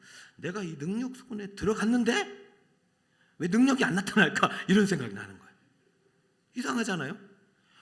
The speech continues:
내가 손대서 기도하면 다 나서야 되는데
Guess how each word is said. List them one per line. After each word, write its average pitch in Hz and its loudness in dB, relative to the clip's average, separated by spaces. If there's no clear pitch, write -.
내가 180 -4
손대서 - 0
기도하면 214 -2
다 226 2
나서야 240 4
되는데 220 2